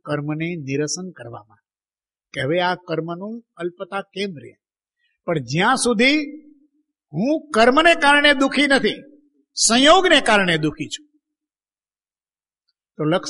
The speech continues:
ક્યાં જાય? સંયોગ તરફ. સંયોગને ઠીકઠાક કરવા, સંયોગને સુધારવા, સંયોગોમાં કંઈ આઘું પાછું કરવું.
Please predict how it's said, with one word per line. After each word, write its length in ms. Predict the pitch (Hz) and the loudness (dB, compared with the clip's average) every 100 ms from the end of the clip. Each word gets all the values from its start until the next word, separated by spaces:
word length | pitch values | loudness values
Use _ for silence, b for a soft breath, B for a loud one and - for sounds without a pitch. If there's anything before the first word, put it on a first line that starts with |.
| - | -8
ક્યાં 180 | 190 185 | -4 -2
જાય? 160 | 180 185 - _ _ _ _ _ _ _ _ _ _ | -4 -6 -12 _ _ _ _ _ _ _ _ _ _
સંયોગ 380 | - 302 294 | -12 -6 -6
તરફ. 240 | - 131 - _ _ _ _ | -8 -20 -20 _ _ _ _
સંયોગને 520 | - 240 262 247 240 | -2 4 4 4 0
ઠીકઠાક 500 | - 208 - - 214 - | 0 -2 -4 -6 -6 -4
કરવા, 280 | 170 160 151 151 _ _ _ _ _ | -4 -4 -4 -8 _ _ _ _ _
સંયોગને 540 | - 220 233 214 202 | -4 0 2 0 -2
સુધારવા, 600 | - 170 147 185 185 120 - _ _ _ _ | -4 -4 0 0 0 -6 -14 _ _ _ _
સંયોગોમાં 640 | - 214 247 214 208 202 | -4 0 0 2 0 0
કંઈ 140 | 196 | -2
આઘું 260 | 147 151 185 | -2 0 -2
પાછું 320 | 202 170 170 | -2 -4 -6
કરવું. 340 | - 139 120 | -10 -14 -14